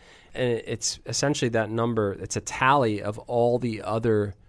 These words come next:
sites, effectively, all the other servers it's hitting that it blocked. And sometimes I've seen twenty, thirty, fifty different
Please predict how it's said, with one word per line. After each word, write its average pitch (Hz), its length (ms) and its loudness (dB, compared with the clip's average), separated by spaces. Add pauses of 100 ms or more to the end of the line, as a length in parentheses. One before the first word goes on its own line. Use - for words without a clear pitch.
(120)
sites, - 880 0
effectively, 101 640 -4
all 107 100 -2
the 120 120 0
other 110 160 0
servers 104 600 -2
it's 98 160 -6
hitting 95 520 -2 (500)
that 120 140 0
it 120 100 -8
blocked. - 480 -4 (200)
And 123 160 -4
sometimes 170 460 4
I've 127 160 4
seen 107 300 -2
twenty, 104 580 -4 (500)
thirty, 110 760 0 (340)
fifty 117 840 0 (500)
different 117 460 0